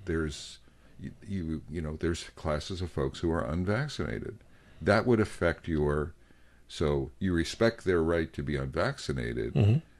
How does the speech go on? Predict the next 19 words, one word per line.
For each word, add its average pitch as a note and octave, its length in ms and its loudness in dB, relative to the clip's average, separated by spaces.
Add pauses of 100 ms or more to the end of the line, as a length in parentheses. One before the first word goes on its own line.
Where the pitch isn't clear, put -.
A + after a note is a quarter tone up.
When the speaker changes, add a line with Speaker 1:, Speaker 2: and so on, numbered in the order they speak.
(140)
Speaker 1:
but D#2 240 2 (500)
that's F2 480 -4 (120)
increasing E2 520 -2
the D2 100 -2
risk D2+ 280 -4
for D2 220 -2
you G#2+ 560 0
Speaker 2:
Right. A2+ 220 4 (380)
Speaker 1:
and E2 360 0
the D#2+ 80 0
risk E2+ 240 0
for E2+ 100 -2
you D#2+ 220 0
taking E2 340 -2
it C#2 100 0
home D#2 180 -2
to D2+ 60 -4
your C2+ 120 0
family. E2 640 -2